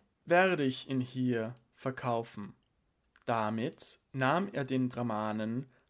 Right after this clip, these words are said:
als sein eigen an. Beim Morgengrauen stand Gaura Hari auf und ging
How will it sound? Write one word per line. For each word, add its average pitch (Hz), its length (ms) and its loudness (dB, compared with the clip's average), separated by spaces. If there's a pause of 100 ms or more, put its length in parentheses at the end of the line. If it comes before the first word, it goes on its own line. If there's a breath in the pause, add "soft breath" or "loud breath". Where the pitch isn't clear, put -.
(120)
als 123 280 0
sein 117 180 -2
eigen 117 640 -4 (160)
an. 110 420 -6 (480)
Beim 113 440 2 (200)
Morgengrauen 117 1160 -2 (240)
stand 165 680 -4
Gaura 123 540 2
Hari 120 400 -4
auf 117 600 -4 (340)
und 127 280 -6
ging 123 480 -2